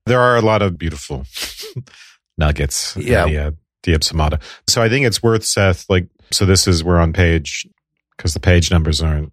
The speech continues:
Speaker 1: yeah.
Speaker 2: Two eighty-five.
Speaker 1: So yeah, it's, it's worth just looking at the very beginning, because, so he'll say two interesting things about boredom. He wants to make boredom the replacement for two very common ideas. One is that, okay, so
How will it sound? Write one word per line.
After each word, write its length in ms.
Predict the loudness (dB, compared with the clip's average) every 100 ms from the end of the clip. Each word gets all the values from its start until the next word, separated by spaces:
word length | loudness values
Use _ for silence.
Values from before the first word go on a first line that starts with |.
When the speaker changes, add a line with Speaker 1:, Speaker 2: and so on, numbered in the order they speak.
| _
Speaker 1:
yeah. 260 | -4 -2 -2 -6 -2
Speaker 2:
Two 120 | 0
eighty-five. 400 | 2 0 -2 -4 -8 -4
Speaker 1:
So 140 | 2
yeah, 320 | 4 4 2 0
it's, 220 | -2 -2
it's 220 | -4 -2
worth 300 | 2 2 0
just 360 | 0 0 0 -2 _
looking 340 | 0 2 4
at 120 | 4 2
the 60 |
very 240 | 2 2 2
beginning, 560 | 2 2 2 2 0
because, 580 | -4 -4 0 0 0 -4 -12 _
so 180 | -2 2
he'll 180 | 4 4
say 200 | 2 0
two 200 | 0 2
interesting 540 | 2 0 -2 0 0
things 440 | 0 0 0 -4 -6
about 360 | -4 -4 -4 -10 _
boredom. 540 | 0 0 0 -2 -6 -4
He 100 | 2
wants 240 | 2 0 -2
to 260 | -2 -2 -6 _ 0
make 260 | 2 2
boredom 480 | 0 0 2 2 2
the 100 | 2
replacement 920 | 0 0 0 0 0 0 0 0 -6
for 480 | -8 -4 -4 -4 -8 _ _ _ -8
two 220 | 0 2
very 260 | 4 4 4
common 300 | 2 2 0
ideas. 420 | -4 -6 -8 -4
One 220 | -2 -2
is 160 | -2 0
that, 260 | 0 0 -4
okay, 200 | -8 -6
so 300 | -4 -6 -6